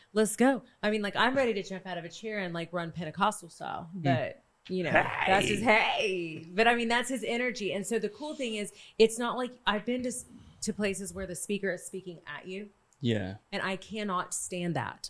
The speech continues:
Speaker 1: I'm like,
Speaker 3: Mm-hmm.
Speaker 1: "Listen, bro, I can watch this on T V and be good and,
Speaker 2: Yeah.
Speaker 1: like, just be chilling in my P Js." But when it's someone that's engaging and exciting, you have that thing inside of you that starts to go, "Okay,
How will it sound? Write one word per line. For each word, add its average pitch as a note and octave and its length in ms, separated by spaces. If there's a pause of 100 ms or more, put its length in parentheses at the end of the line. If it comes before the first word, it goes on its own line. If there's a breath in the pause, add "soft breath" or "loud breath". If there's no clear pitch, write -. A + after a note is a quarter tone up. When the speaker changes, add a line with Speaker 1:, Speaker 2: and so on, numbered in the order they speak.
Speaker 1:
I'm G3 200
like, F#3+ 220
Speaker 3:
Mm-hmm. F3 100
Speaker 1:
"Listen, E3 360
bro, A#2 340 (720)
I A#3 140
can B3 180
watch G#3 200
this F#3 160
on D3+ 140
T G3+ 280
V D#3+ 260
and E3 260
be D#3+ 80
good E3 360 (180)
and, F3+ 140
Speaker 2:
Yeah. E3+ 40
Speaker 1:
like, D#3+ 260 (180)
just F3 220
be F3 100
chilling E3+ 280
in D#3+ 60
my C3+ 100
P E3+ 180
Js." - 400 (400 loud breath)
But F3 260
when F#3+ 180
it's - 180
someone G#3+ 600 (300)
that's F#3 200
engaging F#3+ 540
and E3 100
exciting, F#3 640
you F#3 160
have G#3 240
that - 260
thing F#3 340
inside D#3+ 420
of D#3 80
you D#3+ 120
that - 220
starts E3+ 300
to F3 40
go, D#3+ 220
"Okay, E3 360